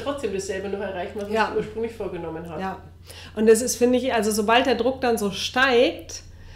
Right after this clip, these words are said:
Speaker 2: dann selbst das, was man sonst schaffen könnte, geht dann einfach nicht mehr, weil man
Speaker 1: Ja.
Speaker 2: sich so verwurschtelt,
Speaker 1: Genau.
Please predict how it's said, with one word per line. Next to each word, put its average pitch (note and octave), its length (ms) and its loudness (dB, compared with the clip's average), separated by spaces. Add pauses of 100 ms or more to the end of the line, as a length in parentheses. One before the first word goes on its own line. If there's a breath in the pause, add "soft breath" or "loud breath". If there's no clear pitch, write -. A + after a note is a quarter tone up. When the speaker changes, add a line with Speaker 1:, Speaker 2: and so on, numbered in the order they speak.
(180 loud breath)
Speaker 2:
dann A3 180 4 (100)
selbst B3+ 320 4
das, A#3+ 160 0
was A#3 140 -2
man A3 100 2
sonst G#3+ 260 2
schaffen G#3 280 -2
könnte, C#4 580 2 (680 loud breath)
geht A#3 160 2
dann G#3 120 2
einfach F3+ 260 -2
nicht F3+ 160 -4
mehr, F3 160 -2
weil F#3 80 0
man G3 140 0
Speaker 1:
Ja. G#3 100 6
Speaker 2:
sich A3 80 6
so C4+ 80 4
verwurschtelt, B3 920 0
Speaker 1:
Genau. F#3 380 -2